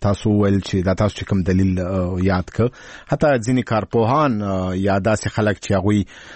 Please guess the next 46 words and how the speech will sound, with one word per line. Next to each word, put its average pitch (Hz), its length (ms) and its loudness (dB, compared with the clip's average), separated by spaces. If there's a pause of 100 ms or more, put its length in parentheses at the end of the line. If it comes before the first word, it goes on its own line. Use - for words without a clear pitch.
(220)
د 110 260 2
معلوماتو 110 540 2
یوه 104 260 2
پخوانۍ 117 520 0
برخه 104 240 -2
ورسره 101 400 -2
ده 95 120 0
یا 92 120 2
اوس 101 300 0
معلومات 104 500 0
لري 98 160 2
او 95 80 2
کولی 135 280 2
شي - 120 -4
خلکو 110 240 -4
سره 104 200 0
یې 98 40 4
شیر 104 260 0
کړي، 98 220 -2 (400)
له 110 140 4
دې 117 180 2
نه 113 120 2
ډډه 120 440 0
کوي 90 180 -2
چې، 90 400 -2
اه، 92 160 2
خپل - 280 -2
معلومات 92 420 2
شریک 104 420 -2
کړي 101 80 0
له 87 80 0
نورو 87 260 0
سره، 95 300 -2 (400)
ځکه 92 300 0
چې، 95 600 2
اه، 95 240 2
ویریږي، 101 1040 0
اه، 87 240 0
په 82 480 -2
کور 110 220 2
دننه 95 520 0
د 80 360 -4
خپلو 92 380 -2
اړیکو 95 460 0
او 85 220 0
خپلو، 92 340 -2